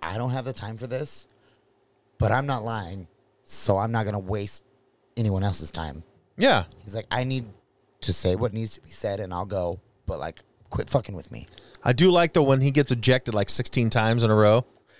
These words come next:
Speaker 1: And he looks at him
Speaker 2: And he
Speaker 1: and
Speaker 2: finally, yeah, he, but he, when he finally gets to say something, he goes, "Was that good enough for you? Is that what
Speaker 1: Right.
Speaker 2: you wanted?"
Speaker 1: "May I
Speaker 2: <laughs>
Speaker 1: continue?"
Speaker 2: Yeah.
Speaker 1: My
Speaker 2: There was
Speaker 1: favorite one, he says, "You continue to read them correctly." <laughs>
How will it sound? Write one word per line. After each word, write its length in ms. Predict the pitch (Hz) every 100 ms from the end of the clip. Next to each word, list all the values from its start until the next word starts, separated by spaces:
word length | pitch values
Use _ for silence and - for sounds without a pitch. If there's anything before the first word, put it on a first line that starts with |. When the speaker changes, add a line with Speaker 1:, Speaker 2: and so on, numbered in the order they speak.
| - - - 123
Speaker 1:
And 100 | 120
he 60 |
looks 240 | 98 95 101
at 80 |
him 60 | 104
Speaker 2:
And 80 | 147
he 60 | 147
Speaker 1:
and 80 | -
Speaker 2:
finally, 280 | 147 131 131
yeah, 60 |
he, 120 | 131 127
but 200 | 127 139
he, 220 | 120 123 -
when 200 | 135 135
he 80 |
finally 260 | 117 151 143
gets 140 | 131
to 40 | -
say 140 | 139
something, 260 | 131 143 151
he 40 |
goes, 240 | 123 - - - _ _ _ -
"Was 120 | 110
that 80 | 104
good 80 |
enough 180 | 107 107
for 80 | 110
you? 100 | 107 -
Is 60 |
that 80 | 101
what 60 | 101
Speaker 1:
Right. 60 | 110
Speaker 2:
you 60 |
wanted?" 280 | 101 101 110 _ _ 107
Speaker 1:
"May 140 | 90 196
I 20 |
Speaker 2:
<laughs> 80 | 185
Speaker 1:
continue?" 380 | 202 180 185 180 - -
Speaker 2:
Yeah. 80 | - 175 - _ _ _ _ - 120
Speaker 1:
My 60 | 147
Speaker 2:
There 100 | 180
was 100 | 156
Speaker 1:
favorite 300 | 156 151 120
one, 160 | 113
he 80 | 113
says, 300 | 107 107 - _ _ _ _ _ _ _
"You 80 | 76
continue 480 | - 80 - 95 98
to 140 | 82
read 160 | 82 73
them 120 | 76
correctly." 540 | - 80 78 - 71 - -
<laughs> 720 | - - - 196 120 165